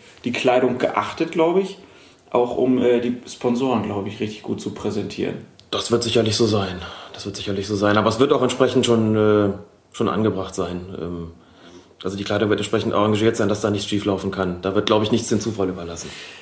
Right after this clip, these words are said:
Speaker 1: Ich find's ja auch, äh, ganz gut, da wurde noch ein, ein, ein Hinweis dazu gegeben, dass man ja eigentlich das Trikot in die Hose stecken sollte, damit der Schiedsrichter es auch einfacher hat, wenn da mal einer zum Trikot greift.
Speaker 2: So wie die Trikots heute gestaltet sind,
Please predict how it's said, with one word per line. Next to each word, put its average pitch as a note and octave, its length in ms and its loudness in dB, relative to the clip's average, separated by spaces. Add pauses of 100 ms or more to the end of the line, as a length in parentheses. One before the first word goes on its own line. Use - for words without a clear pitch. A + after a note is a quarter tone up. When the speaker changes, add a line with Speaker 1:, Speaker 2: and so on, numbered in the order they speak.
(120)
Speaker 1:
Ich - 80 -16
find's D3+ 200 -2
ja D3 160 2
auch, C#3 220 2
äh, B2+ 120 4
ganz B2+ 240 2
gut, E3+ 160 -2
da C3 120 2
wurde C3 140 0
noch B2+ 120 2
ein, B2 80 -2
ein, A2+ 600 0
ein A2 140 0
Hinweis D3+ 380 0
dazu C3+ 300 -2
gegeben, C3+ 340 2
dass - 160 0
man A2+ 120 0
ja A2+ 100 0
eigentlich D3+ 380 0
das B2 120 -2
Trikot C3 240 -2
in A#2 60 2
die A2+ 100 0
Hose A#2 260 -2
stecken - 380 -6
sollte, C#3 640 0 (460)
damit A#2+ 220 2
der C3+ 80 4
Schiedsrichter D3 480 -2
es B2 100 -4
auch A2+ 100 -2
einfacher C3+ 460 -2
hat, C3+ 180 -4
wenn B2+ 100 4
da C3+ 60 4
mal B2 180 2
einer B2 180 -2
zum B2 140 -6
Trikot A#2+ 280 -6
greift. A#2+ 460 -8 (1200)
Speaker 2:
So C#3 280 -2
wie D#3 100 2
die D#3 120 -2
Trikots D#3 380 0
heute D#3 320 4
gestaltet D3 420 2
sind, C#3 280 0